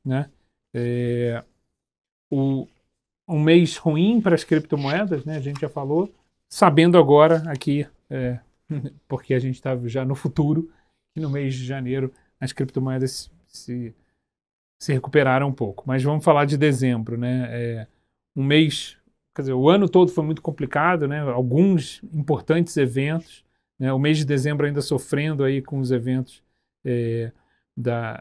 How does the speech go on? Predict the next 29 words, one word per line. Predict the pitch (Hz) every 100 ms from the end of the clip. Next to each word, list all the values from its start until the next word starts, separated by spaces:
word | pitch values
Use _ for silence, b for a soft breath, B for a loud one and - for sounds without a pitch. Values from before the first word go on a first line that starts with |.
| -
da | 113 123 117 113
F | 127 -
T | 123
X, | - 147 170 175 - _
né? | 127 127 127
E | 117
os, | 120 120 - _ _ _ _ -
e | 131
o |
desenrolar | 123 143 127 120 131 151 127
disso | 127 -
tudo | - 139 147 127
e |
o | 123
medo | 127 143 131
que | -
isso | 127 131
tudo | 127 123
gerou, | 123 143 110 104 _ _ _ _
né? | 127 131 _ _ _
O | 135
fundo | - 170 160
criptomoedas, | 151 156 156 156 147 170 170
que | 160
é |
a |
nossa | 143 139 147
principal | 127 135 - 139
carteira, | 131 127 147 139 127